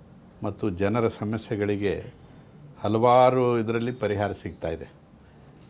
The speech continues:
ಆದ್ದರಿಂದ ಜನರ ನಂಬಿಕೆನೂ ಕೂಡ ಲೋಕಾಯುಕ್ತ ಸಂಸ್ಥೆಯಲ್ಲಿ ಇತ್ತೀಚೆಗೆ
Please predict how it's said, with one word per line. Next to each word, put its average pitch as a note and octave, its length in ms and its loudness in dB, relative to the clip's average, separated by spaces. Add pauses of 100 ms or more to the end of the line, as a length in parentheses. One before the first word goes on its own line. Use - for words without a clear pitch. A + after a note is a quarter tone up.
(200)
ಆದ್ದರಿಂದ A2 420 0
ಜನರ G#2 380 0
ನಂಬಿಕೆನೂ A2 600 -2
ಕೂಡ A2+ 200 -6 (680)
ಲೋಕಾಯುಕ್ತ G2+ 460 -4
ಸಂಸ್ಥೆಯಲ್ಲಿ F2+ 640 -10
ಇತ್ತೀಚೆಗೆ F2 600 -10